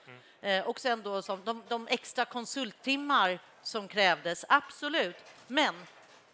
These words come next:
Speaker 2: paybacken kom ju sen, både med att man hade åttio stycken hotell, eh, verks-, alltså
Speaker 1: Mm.
Speaker 2: drifter som anmälde intresse innan det var klart. Det ökade fastighetsvärdet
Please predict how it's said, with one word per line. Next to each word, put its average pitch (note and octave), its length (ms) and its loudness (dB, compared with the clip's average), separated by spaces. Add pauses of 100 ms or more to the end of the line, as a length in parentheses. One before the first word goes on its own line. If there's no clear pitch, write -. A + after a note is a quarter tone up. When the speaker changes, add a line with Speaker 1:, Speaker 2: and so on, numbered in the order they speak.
(280)
Speaker 2:
paybacken A#3+ 640 2
kom F3+ 240 -6
ju F3 100 -4
sen, B3+ 240 2 (300)
både A3+ 340 -2
med D4+ 120 0
att C#4+ 100 -4
man B3 100 -2
hade F#3+ 320 -2
åttio D4 420 -6
stycken C4 520 -4
hotell, G3+ 480 -2
eh, E3+ 40 0 (520)
verks-, F3+ 300 -2 (260)
alltså F#3 420 -4 (320)
Speaker 1:
Mm. D3+ 200 -6 (200)
Speaker 2:
drifter A#3+ 360 0
som A#3 180 -4
anmälde G3+ 400 2
intresse G#3+ 400 -2
innan F#3+ 220 -4
det F#3 60 -4
var F#3 100 2
klart. D#4 320 2 (380)
Det B3 140 4
ökade G#3 300 0
fastighetsvärdet F#3+ 920 0